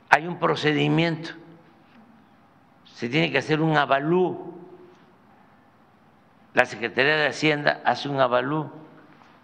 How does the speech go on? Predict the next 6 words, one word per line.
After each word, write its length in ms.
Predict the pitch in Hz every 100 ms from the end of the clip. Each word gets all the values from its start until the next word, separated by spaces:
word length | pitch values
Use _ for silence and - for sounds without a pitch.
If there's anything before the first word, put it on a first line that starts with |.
| _ _ _ _ - _ _ _ _ _ _ _ _ _ - _ - _ _
Y 120 | -
se 140 | 131 147
hizo 240 | 151 156
el 140 | 160 143
avalúo. 720 | 143 156 180 196 - - - - - - - - - - - _ _ _ _ _ _ _ _ _ _ _ _ _ _ - _ _ _ - - _ - - - - - _ _ -
Y 540 | 175 214 214 - -